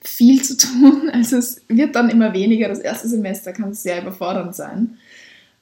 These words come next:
ähm, weil im ersten Semester einfach wirklich alles kommt. Also man hat die Schreibwerkstatt, wo man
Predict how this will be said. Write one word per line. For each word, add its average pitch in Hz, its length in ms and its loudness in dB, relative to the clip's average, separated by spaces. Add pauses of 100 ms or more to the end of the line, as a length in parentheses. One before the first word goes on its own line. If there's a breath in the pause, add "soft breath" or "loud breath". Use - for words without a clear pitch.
ähm, 196 500 -2
weil 208 160 -2
im 214 80 -2
ersten 190 380 -4
Semester 190 420 -6
einfach 190 300 -12
wirklich 190 320 -8
alles 175 340 -10
kommt. 196 440 -12
Also 196 180 -6
man 196 100 -6
hat - 160 -10
die 185 60 -10
Schreibwerkstatt, 208 1000 -6
wo 190 80 -4
man 180 380 -6